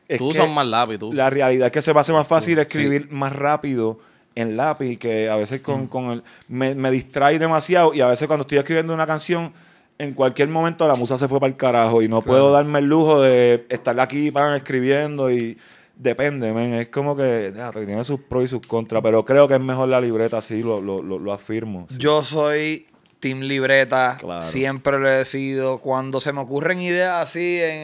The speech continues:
Speaker 3: el, en la carretera, pues uso mi celular, pero soy team libreta, soy team bolígrafo y lápiz. Ajá, perdona, Scofield.
Speaker 1: Full.
Speaker 2: Si te damos un millón, o sea, te vamos a, yo y Chente te damos un millón ahora mismo, lo tienes que gastar hoy mismo.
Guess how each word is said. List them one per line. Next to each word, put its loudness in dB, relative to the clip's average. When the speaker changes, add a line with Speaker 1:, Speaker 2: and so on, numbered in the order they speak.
Speaker 3:
el, -10
en -8
la 0
carretera, 0
pues -2
uso -4
mi -4
celular, 0
pero 0
soy -2
team -4
libreta, 2
soy -6
team -8
bolígrafo -4
y -10
lápiz. -14
Ajá, -10
perdona, -12
Scofield. -20
Speaker 1:
Full. -10
Speaker 2:
Si -10
te -4
damos 0
un -6
millón, -2
o -20
sea, -4
te -2
vamos -2
a, 0
yo -4
y -2
Chente -6
te -2
damos -2
un -8
millón -2
ahora -2
mismo, -4
lo -2
tienes -8
que -6
gastar -4
hoy -4
mismo. -10